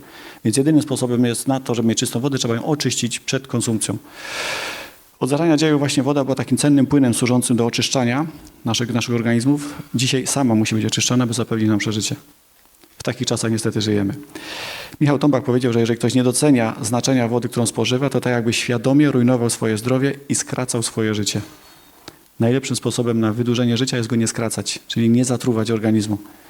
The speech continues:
Im mniej się zatrujemy, tym mniej siły i środków trzeba, żeby to później naprawiać. Ta woda potrzebna jest wszędzie i do wszystkiego. Gdzie nie popatrzymy, jeżeli chodzi o kuchnię, o, o, o przygotowanie posiłków,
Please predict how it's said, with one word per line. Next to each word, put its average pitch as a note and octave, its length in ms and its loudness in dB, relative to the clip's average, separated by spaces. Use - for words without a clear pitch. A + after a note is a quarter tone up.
Im C3 100 4
mniej C#3+ 160 6
się C#3+ 120 0
zatrujemy, C3 560 2
tym C3+ 140 0
mniej C#3 160 6
siły D3 260 2
i B2 60 2
środków C3+ 320 -2
trzeba, B2 200 0
żeby A#2+ 140 0
to A#2+ 80 -4
później A2+ 220 2
naprawiać. G#2+ 520 0
Ta C#3 100 -2
woda D#3+ 180 2
potrzebna D3 360 2
jest C3+ 200 -2
wszędzie D3 420 4
i C#3+ 120 0
do B2+ 100 0
wszystkiego. A2+ 480 -2
Gdzie B2+ 180 2
nie C#3+ 80 6
popatrzymy, B2+ 400 0
jeżeli A#2 220 2
chodzi C3 160 2
o A#2+ 80 2
kuchnię, C3+ 380 0
o, A#2 300 2
o, A2 260 0
o G#2+ 60 -4
przygotowanie A#2+ 440 0
posiłków, C3 580 0